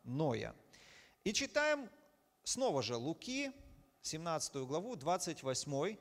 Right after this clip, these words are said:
двадцать девятый стих. Там говорится о Лоте.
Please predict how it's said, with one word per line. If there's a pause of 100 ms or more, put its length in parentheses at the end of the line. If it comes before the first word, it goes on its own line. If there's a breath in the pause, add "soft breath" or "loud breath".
(100)
двадцать
девятый
стих.
Там
говорится
о
Лоте.